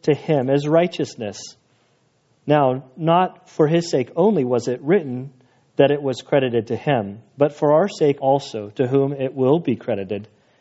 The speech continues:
as those who believe in him who raised Jesus our Lord from the dead. He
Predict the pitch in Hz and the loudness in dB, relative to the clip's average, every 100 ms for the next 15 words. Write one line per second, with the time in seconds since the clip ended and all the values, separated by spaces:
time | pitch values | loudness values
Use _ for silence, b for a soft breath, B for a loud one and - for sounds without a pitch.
0 | _ 139 135 123 139 147 156 170 151 143 | _ 0 2 0 2 2 2 -2 0 2
1 | 127 120 127 117 117 - 190 127 160 - | 2 0 -2 -4 -4 -2 0 0 -4 -12
2 | b b b b 175 156 139 135 143 185 | b b b b 2 2 0 0 2 -2
3 | - 160 170 139 127 131 123 120 117 127 | 0 0 2 -2 -4 -4 0 -2 -2 -6
4 | 123 143 139 107 107 _ _ _ _ _ | -2 2 0 0 -8 _ _ _ _ _
5 | _ _ _ _ _ _ _ - 160 208 | _ _ _ _ _ _ _ 0 2 2
6 | 220 | -2